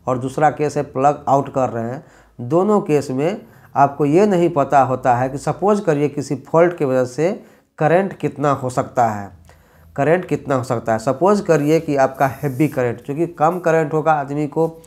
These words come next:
परेशानी नहीं है, हल्का सा झटका, लेकिन आपका ज़्यादा करंट होगा, क्योंकि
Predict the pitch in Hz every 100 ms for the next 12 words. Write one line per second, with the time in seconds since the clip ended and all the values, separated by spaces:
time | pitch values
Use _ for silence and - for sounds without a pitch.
0 | - - _ - 143 151 147 160 156 156
1 | 165 156 170 143 139 139 147 139 147 135
2 | 131 127 208 226 - - - - 135 180
3 | 135 123 - 170 190 190 151 143 131 110
4 | 104 139 131 165